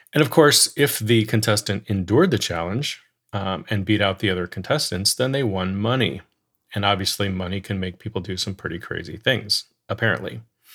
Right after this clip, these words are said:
But this minute of transparency isn't really to talk about a T V show. Um, the fear factor I'm interested in, uh, is one that impacts you and me on a regular basis. So it's the fear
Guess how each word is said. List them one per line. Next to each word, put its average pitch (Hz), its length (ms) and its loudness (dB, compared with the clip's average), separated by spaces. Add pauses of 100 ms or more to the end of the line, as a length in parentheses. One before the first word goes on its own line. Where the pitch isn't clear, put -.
(1040)
But 127 300 8
this - 200 2
minute 160 200 6
of 160 120 4
transparency 110 720 2
isn't 107 300 0
really 98 320 0
to 101 120 -6
talk 85 260 -2
about 87 360 -4
a - 40 -20
T 95 240 -8
V 113 160 0
show. - 460 -2 (300)
Um, - 440 -6
the 113 100 0
fear 151 280 4
factor 107 540 2
I'm 127 200 2
interested 95 520 -4
in, 113 340 -6 (340)
uh, 107 260 -2
is - 220 -2
one 110 180 6
that 104 140 0
impacts 98 760 -2
you 101 220 0
and 90 160 -4
me 101 440 -2
on 110 140 -2
a 101 40 -2
regular 90 340 -4
basis. - 640 -4 (1160)
So 131 440 6
it's 160 220 4
the 143 140 0
fear 123 640 4